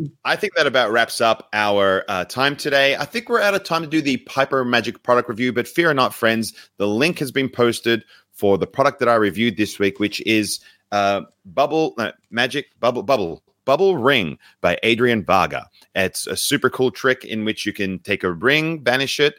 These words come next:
you blow a bubble, and when you pop the bubble, that ring appears on the ring of the bubble wand.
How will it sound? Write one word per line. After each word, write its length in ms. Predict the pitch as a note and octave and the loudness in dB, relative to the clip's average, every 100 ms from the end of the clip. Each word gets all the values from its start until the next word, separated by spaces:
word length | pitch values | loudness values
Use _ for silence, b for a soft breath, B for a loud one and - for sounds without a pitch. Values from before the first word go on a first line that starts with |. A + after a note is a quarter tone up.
| - | -10
you 140 | G2+ | -10
blow 240 | E2+ G#2 F2+ | -2 0 0
a 60 | |
bubble, 520 | D#2 B2+ A#2 A2 G#2 b b - | 2 2 4 2 0 b b -12
and 80 | |
when 100 | F2 | -10
you 80 | E2+ | -10
pop 360 | - - B2+ - | -6 -2 -2 -2
the 60 | |
bubble, 460 | F2 F2+ F2 F2 E2 | 0 0 0 -2 -4
that 200 | F#2 D#2 | -6 -6
ring 180 | F#2 G#2+ | -4 -4
appears 560 | F#2 - G#2 F#2 E2 D#2 | -6 -4 -2 0 0 -4
on 340 | F#2+ F2+ F2+ - | -8 -6 -8 -8
the 120 | E2+ | -10
ring 420 | E2 A2 F#2+ F#2 - | -2 -2 -2 -4 -8
of 200 | F2+ D#2 | -12 -10
the 60 | D#2+ | -6
bubble 460 | D#2+ E2+ F2 F2 _ _ D2+ | -2 0 0 -2 _ _ -4
wand. 400 | D#2 C#2 C2 | -4 -4 -8